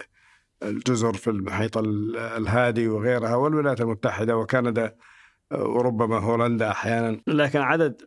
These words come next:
بسيط من الدول الذي يتمسك بتأييد أو ب-، بمعارضة القرار، آه، ضد أغلبية كبيرة تصل ل-، يمكن لمية وخمسين صوت أو أكثر،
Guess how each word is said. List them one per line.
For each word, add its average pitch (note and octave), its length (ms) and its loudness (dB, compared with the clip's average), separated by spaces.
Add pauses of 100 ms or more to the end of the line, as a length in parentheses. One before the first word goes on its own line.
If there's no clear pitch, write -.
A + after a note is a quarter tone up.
(140)
بسيط C#3+ 460 0 (1600)
من B2 140 4
الدول B2+ 380 2
الذي A#2 280 0
يتمسك B2+ 560 0
بتأييد A#2 640 0 (140)
أو G#2+ 140 2
ب-، G2+ 80 0
بمعارضة G#2+ 840 0
القرار، A2 680 -2 (680)
آه، A2 600 0
ضد A2+ 380 -2 (300)
أغلبية A#2 480 2
كبيرة A#2+ 420 0
تصل A2 360 -2
ل-، A2 40 2
يمكن A2 400 0
لمية A2+ 280 2
وخمسين G#2+ 420 -2
صوت A2 280 -2
أو G#2+ 180 0
أكثر، - 340 -4